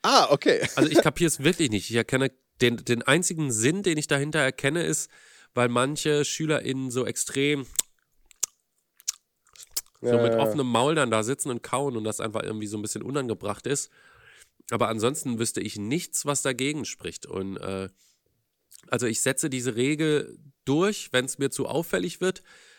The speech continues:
Speaker 2: Ansonsten kann ich da ehrlich gesagt nicht, äh, obwohl das, äh, das steht ja in der Hausordnung, aber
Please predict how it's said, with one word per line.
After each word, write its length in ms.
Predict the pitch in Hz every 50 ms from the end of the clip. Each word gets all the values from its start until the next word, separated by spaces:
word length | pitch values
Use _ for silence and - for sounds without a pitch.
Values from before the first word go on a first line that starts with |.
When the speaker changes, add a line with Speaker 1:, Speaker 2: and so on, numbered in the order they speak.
| _ -
Speaker 2:
Ansonsten 500 | - 117 113 131 131 - - - 160 151
kann 180 | - 131 127 131
ich 120 | 131 -
da 220 | - 135 131 131
ehrlich 280 | - - 127 131 139 -
gesagt 340 | - 123 131 127 123 - -
nicht, 340 | 123 131 139 - - - -
äh, 220 | 98 - 117 117
obwohl 300 | 113 - 98 - 117 127
das, 200 | 127 127 117 -
äh, 360 | - - 104 107 107 104 104 -
das 180 | - 101 -
steht 200 | - - 117 -
ja 80 | 127 101
in 60 | -
der 140 | 107 104 104
Hausordnung, 640 | 117 147 156 - - 104 101 - - 127 135 135 - - - - - - - - _ _ _ _
aber 360 | - 98 98 101 98 98 95